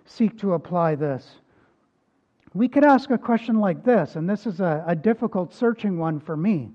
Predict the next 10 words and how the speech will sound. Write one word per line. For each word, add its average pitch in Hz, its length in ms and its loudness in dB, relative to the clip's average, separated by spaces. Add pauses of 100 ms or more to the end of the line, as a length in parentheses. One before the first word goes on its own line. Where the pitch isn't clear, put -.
(1200)
Are 190 120 0
you 269 180 6
more 294 220 10
like 240 260 4
Jonah 175 580 4 (720)
or 160 140 -6
more 196 280 2
like 190 320 2
the 170 120 -6
Lord? 147 440 -6